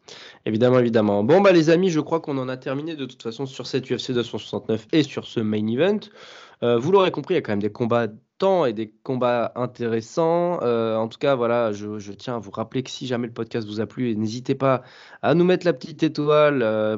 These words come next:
qui va bien pour être, pour être mieux référencé. Évidemment, ça nous permettra d'être plus entendu, plus vu. Donc, euh,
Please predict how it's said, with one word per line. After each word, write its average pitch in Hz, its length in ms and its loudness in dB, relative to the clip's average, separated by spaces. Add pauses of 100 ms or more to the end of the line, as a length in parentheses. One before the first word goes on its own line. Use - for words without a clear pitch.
(140)
qui - 140 -14
va 123 160 0
bien 131 280 0
pour 110 240 -4
être, 107 380 -6
pour 123 100 -4
être 127 220 -4
mieux 120 220 2
référencé. 113 720 -4
Évidemment, 113 640 -2
ça 101 180 -10
nous 101 80 -10
permettra 104 500 -8
d'être - 380 -8 (400)
plus 190 240 4
entendu, 170 400 2
plus 156 280 -2
vu. 139 220 -4
Donc, 123 300 -4
euh, 107 380 -2